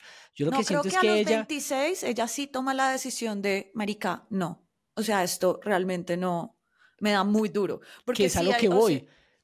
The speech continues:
Speaker 1: Es decir,
Speaker 2: pero es
Speaker 1: ella
Speaker 2: a los
Speaker 1: ahí en ese
Speaker 2: veintiséis,
Speaker 1: momento
Speaker 2: no a los treinta y seis.
Speaker 1: Espéreme, espéreme, yo termino mi punto. Ella en ese momento dice, "Parce, esto no va pa' ningún lado y yo sí le quiero dar mi prioridad a la carrera. Eso es lo que a mí me interesa y el estar acá".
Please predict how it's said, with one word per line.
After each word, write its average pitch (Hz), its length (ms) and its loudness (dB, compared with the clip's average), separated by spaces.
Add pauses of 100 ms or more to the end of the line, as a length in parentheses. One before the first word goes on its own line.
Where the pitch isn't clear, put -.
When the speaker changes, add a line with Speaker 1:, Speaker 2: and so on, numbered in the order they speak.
(200)
Speaker 1:
Es 185 120 -4
decir, 214 280 0
Speaker 2:
pero 247 140 4
es 208 120 4
Speaker 1:
ella 202 60 4
Speaker 2:
a 226 40 6
los 285 180 6
Speaker 1:
ahí 285 40 4
en 269 80 6
ese 277 200 4
Speaker 2:
veintiséis, 220 400 4
Speaker 1:
momento 277 80 4
Speaker 2:
no 226 220 2
a 214 60 0
los 226 200 -4
treinta 247 340 -2
y 196 60 -2
seis. 156 500 -4
Speaker 1:
Espéreme, 143 440 0
espéreme, 170 540 -4
yo 160 140 -2
termino 170 360 2
mi 180 140 0
punto. 123 320 -8 (440)
Ella 247 220 2
en 254 80 2
ese 254 160 2
momento 208 340 2
dice, 208 280 2
"Parce, 226 540 -2 (540)
esto 202 240 0
no 208 80 2
va 214 100 4
pa' 233 120 0
ningún 180 340 2
lado 175 460 2 (180)
y 196 120 0
yo 165 120 -2
sí 190 120 -4
le 190 120 -2
quiero 196 240 2
dar 190 120 0
mi 196 100 -2
prioridad 185 640 -2 (140)
a 147 120 -2
la 127 140 -4
carrera. 120 520 -6 (300)
Eso 185 280 2
es 196 40 -4
lo 196 100 -4
que 190 100 -4
a - 20 0
mí 151 80 0
me 156 80 -2
interesa 165 380 -2
y 185 120 -2
el 143 80 0
estar 120 280 -4
acá". - 360 -8